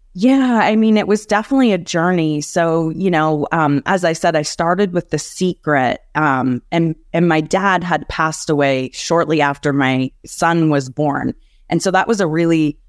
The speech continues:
low point. And so I discovered the movie The Secret, which, you know, just opened up my mind that we can be, do, and have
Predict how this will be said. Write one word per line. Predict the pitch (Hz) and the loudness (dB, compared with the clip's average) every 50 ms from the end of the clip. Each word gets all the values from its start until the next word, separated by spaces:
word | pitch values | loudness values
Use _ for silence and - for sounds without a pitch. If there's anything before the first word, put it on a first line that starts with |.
| - - - | -20 -16 -10
low | 160 165 165 175 170 165 160 160 | -8 -2 0 2 2 2 0 -2
point. | - - - 190 175 160 143 127 110 - - - - _ _ | -4 -4 0 0 2 2 2 0 -2 -4 -6 -12 -16 _ _
And | - 170 170 156 | 0 0 0 -2
so | - - 180 165 165 156 156 156 156 - - | -2 0 2 2 2 2 2 2 0 -2 -2
I | - 160 160 165 175 180 175 180 - - _ _ - | -2 -2 0 0 2 0 0 -2 -4 -6 _ _ -4
discovered | 160 185 170 - - - 175 180 185 202 185 165 | -2 -2 -2 -2 -2 -2 -2 0 2 0 0 0
the | 180 | 0
movie | 165 170 170 165 165 151 | 0 2 2 2 2 0
The | 151 - | 0 -2
Secret, | - - - - 196 185 - - 156 151 147 - - | -4 -6 -4 -4 -4 -4 -2 -2 -2 -2 -2 -4 -2
which, | 147 156 143 139 131 - - - - - _ _ _ - - | -2 0 0 0 -2 -6 -8 -14 -16 -16 _ _ _ -8 -2
you | 190 196 | 0 2
know, | 180 170 160 151 139 | 2 2 2 0 -2
just | - - 175 - - - - | 0 -2 -4 -4 -4 -2 -2
opened | 185 185 - 180 175 165 | -2 0 0 0 2 2
up | 160 156 - | 2 0 0
my | 131 147 147 | 0 0 2
mind | 143 143 151 156 160 156 147 143 127 117 113 117 - - | 2 2 2 2 2 2 2 2 2 0 -2 -4 -4 -2
that | - 139 - - | -4 -2 -2 -4
we | 160 | -6
can | - - 156 151 | -4 -2 -2 -2
be, | 160 170 170 | 0 -2 -2
do, | 160 160 165 156 151 | -2 0 0 0 0
and | 147 147 | 0 -2
have | - - 147 147 139 | -2 0 0 0 0